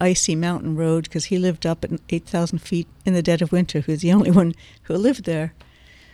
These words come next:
We finally made it up there late. It was thirty degrees below zero, still blizzarding. And we got out of the car. We couldn't go up his driveway. It was impassable. Got up, walked up there.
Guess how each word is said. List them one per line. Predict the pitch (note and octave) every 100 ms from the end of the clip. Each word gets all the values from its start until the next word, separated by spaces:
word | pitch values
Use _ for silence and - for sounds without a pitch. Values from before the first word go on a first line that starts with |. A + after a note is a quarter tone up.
| _ _
We | F#3+ F3+
finally | - G#3 G3+
made | G3 F#3+
it | F#3
up | F#3 -
there | F#3 E3+
late. | F3+ F3+ - - - - - _ _ _ -
It |
was | D#3+
thirty | - F3 E3+
degrees | D#3+ E3+ E3+ E3+
below | E3 D#3
zero, | E3+ G3 F#3 F3+ E3+ E3+ - -
still | - - D3
blizzarding. | E3 F3 D#3+ E3+ D#3+ D#3+ - - - - - _ - _ _ - - _ _ -
And | E3
we | D#3+
got | E3
out | D#3+ D3
of |
the | C#3
car. | - F#3+ E3
We | D3+
couldn't | - E3+
go | D#3+
up | D#3 E3
his | D#3
driveway. | - D#3+ D#3
It | D3
was | D#3+
impassable. | D3+ - D#3 D3+ - D3 D3+ - _ _ - - - - -
Got | - C#3+
up, | D3 -
walked | D3 D#3 - -
up | -
there. | - D#3 D3+